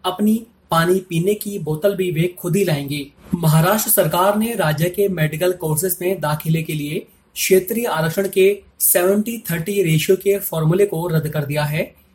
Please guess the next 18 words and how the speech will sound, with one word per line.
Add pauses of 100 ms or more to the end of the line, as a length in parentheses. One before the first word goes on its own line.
(260)
इस
फॉर्मूले
के
तहत (300)
मेडिकल
कॉलेजों
की
सत्तर
फीसदी
सीटें (140)
स्थानीय
छात्रों
के
लिए
ही
आरक्षित
होती
थी